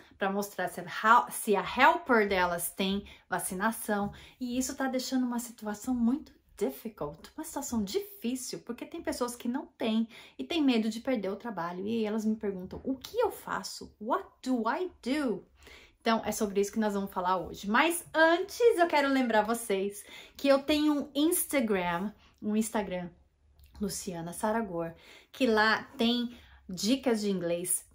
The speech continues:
todos os dias. Ah, eu ensino pelo Instagram várias coisas, várias expressões, várias músicas traduzidas que eu trago lá. E isso tá ajudando muita gente a aprender inglês.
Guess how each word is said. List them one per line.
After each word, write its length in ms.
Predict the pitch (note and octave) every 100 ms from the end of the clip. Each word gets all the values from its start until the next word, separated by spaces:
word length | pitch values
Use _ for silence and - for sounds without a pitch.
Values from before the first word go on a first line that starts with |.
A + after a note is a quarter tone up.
| _
todos 420 | - A#3+ C4 A3
os 140 | G#3 F#3
dias. 540 | E3 E3+ E3+ E3+ - - - - -
Ah, 280 | G3+ G3 F#3+
eu 180 | G#3
ensino 960 | A#3+ A#3+ - - - C#4 D#4+ D#4+ D#4 - _ -
pelo 440 | B3+ C#4 D#4+ C#4
Instagram 580 | A#3+ - G#3 F3 F3 F#3 F#3+
várias 840 | F#3 G3 A3 B3+ D#4 D#4+ B3+ B3
coisas, 400 | - F#3+ G3 F#3
várias 420 | F#3 G#3+ A#3 G#3
expressões, 1200 | G3 - - D3+ - - G#3 G#3+ G#3+ G#3 G#3+ - - - -
várias 580 | F#3+ G#3 A3 A3 G#3+ -
músicas 920 | F#3+ G#3+ A#3 C#4+ D#4 A3+ A3+ G3 F3+
traduzidas 720 | - G3 G3 G3 G3 F#3+ F#3+
que 100 | -
eu 60 | F#3+
trago 380 | F#3 E3+ E3 D#3+
lá. 360 | E3+ G#3 A3 - - - - -
E 340 | C4 C#4 A#3+
isso 280 | C4 B3+ C4
tá 220 | A#3+ A#3
ajudando 380 | A#3+ A3+ A3 A3+
muita 520 | G3+ G3 G#3 A#3+ B3+
gente 400 | A#3+ G#3 G3+ G#3
a 20 | G#3
aprender 320 | A3 G#3 F#3
inglês. 460 | G3 - - -